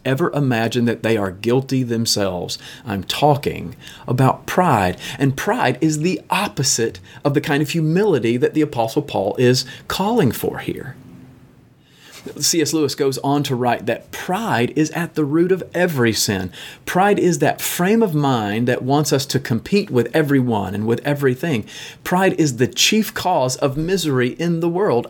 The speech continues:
and in the family. And many of us can attest that pride has been a chief cause of misery within the church. But if there is any vice in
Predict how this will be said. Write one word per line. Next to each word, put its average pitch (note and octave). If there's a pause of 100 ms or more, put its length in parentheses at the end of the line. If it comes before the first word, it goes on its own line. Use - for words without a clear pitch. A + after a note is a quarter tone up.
and F3
in F3
the C3+
family. E3 (360)
And A#2
many D3+
of G3
us F#3+
can F#3
attest E3
that -
pride A2+
has A#2
been A2
a G#2
chief D3
cause B2+
of A#2
misery G#2+ (400)
within C#3
the A#2+
church. - (1600)
But C#3+
if C3+
there D#3+
is A#2+
any G#3+
vice C3
in E3